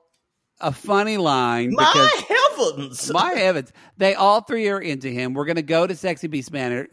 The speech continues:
Speaker 1: Rob Delaney says a line that made me laugh. He said, "They're all eager for the beaver." And I'm like, "Yes, that's what
Speaker 2: We
Speaker 1: this show
Speaker 2: need
Speaker 1: needs. More puns."
Speaker 2: We need lots more puns.
Speaker 1: We need lots
Speaker 2: Um,
Speaker 1: more puns.
Speaker 2: It's also,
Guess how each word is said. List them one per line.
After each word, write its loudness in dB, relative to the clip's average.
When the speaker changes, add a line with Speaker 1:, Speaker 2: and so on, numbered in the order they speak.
Speaker 1:
Rob 4
Delaney 0
says -8
a -4
line -2
that -4
made 0
me -2
laugh. -2
He -10
said, -4
"They're 2
all 4
eager 2
for -4
the 0
beaver." -6
And -4
I'm -2
like, -2
"Yes, 0
that's 0
what 2
Speaker 2:
We 2
Speaker 1:
this 4
show 6
Speaker 2:
need 4
Speaker 1:
needs. -6
More 4
puns." 0
Speaker 2:
We -2
need 2
lots 0
more -6
puns. -8
Speaker 1:
We -2
need -4
lots 4
Speaker 2:
Um, -4
Speaker 1:
more 2
puns. -6
Speaker 2:
It's -2
also, -2